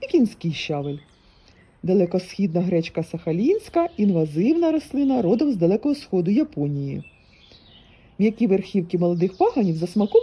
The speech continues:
трохи нагадують ревінь, їх можна вживати в їжу. Також вони добре поїдаються коровами та кіньми.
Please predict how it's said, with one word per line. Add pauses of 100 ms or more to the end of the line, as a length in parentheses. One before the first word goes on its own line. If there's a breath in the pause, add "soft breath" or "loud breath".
трохи
нагадують
ревінь,
їх
можна
вживати
в
їжу. (340 soft breath)
Також
вони
добре
поїдаються
коровами
та
кіньми.